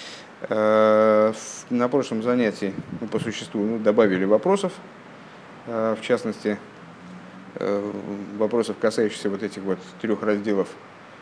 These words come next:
э, дополнительной молитвы у Рош ха-Шана, Малхис, Зихройнес и Шойферес. Нам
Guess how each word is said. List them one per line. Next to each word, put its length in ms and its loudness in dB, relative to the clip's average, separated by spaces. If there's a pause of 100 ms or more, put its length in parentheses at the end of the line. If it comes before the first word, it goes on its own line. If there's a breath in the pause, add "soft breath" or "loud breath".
(180)
э, 400 -4
дополнительной 480 -2
молитвы 400 0
у 20 -2
Рош 140 0
ха-Шана, 400 -2
Малхис, 380 -2
Зихройнес 480 -2
и 20 -8
Шойферес. 640 0 (500 loud breath)
Нам 380 -2